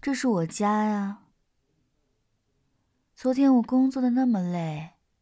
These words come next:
你又喝成那样，我实在是没精力把你送回你家。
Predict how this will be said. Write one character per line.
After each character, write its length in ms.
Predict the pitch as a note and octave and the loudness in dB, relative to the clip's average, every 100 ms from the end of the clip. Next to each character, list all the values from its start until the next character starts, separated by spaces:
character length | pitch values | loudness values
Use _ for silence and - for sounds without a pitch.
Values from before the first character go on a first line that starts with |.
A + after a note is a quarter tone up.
| _ _ _ _ - | _ _ _ _ -6
你 120 | G#3+ | -2
又 100 | A3+ | -2
喝 140 | C#4 | -4
成 220 | C4 C4+ | -2 0
那 240 | C#4 C#4 F3+ | 2 2 0
样， 280 | D3+ - _ _ _ _ _ _ _ - | -4 -14 _ _ _ _ _ _ _ -4
我 100 | A3 | -2
实 200 | - A3 | -2 -2
在 180 | C4+ C4 | -2 -2
是 120 | G3+ | -2
没 200 | F3 E3+ | -4 -6
精 240 | F#3 F#3+ | -4 -4
力 60 | F3+ | -2
把 160 | E3 | -4
你 100 | E3+ | -6
送 240 | E3 - E3 | -6 -8 -6
回 160 | E3 | -6
你 160 | E3 D3+ | -6 -8
家。 500 | - - E3+ F3+ | -10 -12 -12 -12